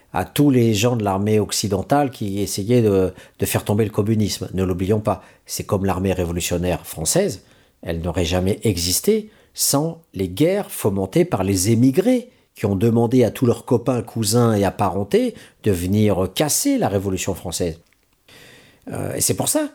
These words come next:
que Napoléon Bonaparte est arrivé. Il existe parce que les émigrés ont voulu faire tomber la Révolution française.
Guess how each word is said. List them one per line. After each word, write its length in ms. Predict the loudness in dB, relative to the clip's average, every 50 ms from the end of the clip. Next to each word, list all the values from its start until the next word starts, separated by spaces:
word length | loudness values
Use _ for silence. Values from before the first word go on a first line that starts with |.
| _ -4
que 560 | -2 0 2 2 2 2 0 -2 -4 -4 -4 -6
Napoléon 920 | -6 -4 -2 0 0 0 2 4 4 4 2 2 2 0 2 2 0 2
Bonaparte 600 | 2 2 2 2 0 2 0 -2 -2 -2 -4 -4
est 200 | -4 -2 0 0
arrivé. 420 | 2 2 2 2 2 2 2 4
Il 200 | 4 4 4 4
existe 580 | 2 2 0 -2 2 4 4 4 2 -2 -4 _
parce 260 | -2 -2 0 -4 -6
que 120 | -2 0 0
les 280 | 2 2 2 2 2
émigrés 460 | 2 4 4 2 2 2 2 2 0 2
ont 100 | 0 0
voulu 220 | 0 2 0 -2
faire 200 | 0 -2 -6 -2
tomber 220 | -2 0 2 2 2
la 120 | 2 2
Révolution 420 | 2 2 2 2 0 2 0 -2
française. 540 | -2 -2 -2 -2 0 0 0 0 0 -6 -12